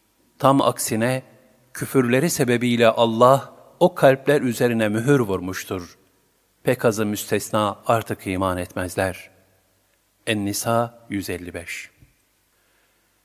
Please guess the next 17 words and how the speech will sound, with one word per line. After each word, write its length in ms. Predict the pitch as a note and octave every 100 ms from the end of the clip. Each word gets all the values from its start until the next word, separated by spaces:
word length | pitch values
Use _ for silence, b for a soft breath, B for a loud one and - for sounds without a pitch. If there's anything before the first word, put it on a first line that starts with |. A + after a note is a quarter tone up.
| _ _ _
Yahya 440 | A2 B2 D3 F3+
aleyhisselam 800 | G3+ C#3+ C3+ C3 - C3 C3+ C3
şehit 360 | - B2+ C#3 B2+
edildiği 400 | A2 A2+ A#2 C#3+
zaman 460 | G#2+ G2 A2+ D3 C#3+ - _ _ _
otuz 340 | C#3 - F3 -
küsür 300 | B2 - G#2
yaşındaydı. 680 | F2 - F#2 F2+ F2+ - - _ _ _ _ _ _ _ _ _ _
O, 340 | C3+ D3 D#3 -
ayet-i 380 | A#2 B2+ C3 C#3
kerimede 500 | - A#2+ A#2+ B2 C#3+
de 140 | G#2+
bildirildiği 560 | G2 F#2+ G2 G2 G2 G2
üzere, 440 | G2+ G2+ A2 C3 - _ _ b b b b b -
üç 220 | G3+ -
tehlikeli 640 | - B2 A2+ A2+ B2+ C3
günde 640 | A2 G2+ G2 A2+ C#3+ -